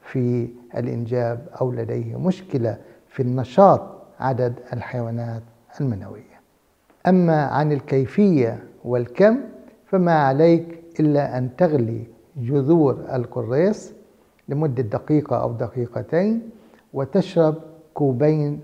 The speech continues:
في اليوم صباحًا ومساءً لمدة ثلاثة أشهر.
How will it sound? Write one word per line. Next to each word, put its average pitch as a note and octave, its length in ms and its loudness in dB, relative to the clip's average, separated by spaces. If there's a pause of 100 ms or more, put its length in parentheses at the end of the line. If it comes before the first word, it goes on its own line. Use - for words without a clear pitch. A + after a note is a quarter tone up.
في C3+ 500 0
اليوم D#3 460 -2
صباحًا C3 580 0
ومساءً F3 800 -2 (640)
لمدة C#3 520 0 (260)
ثلاثة C#3+ 680 -2
أشهر. - 360 -10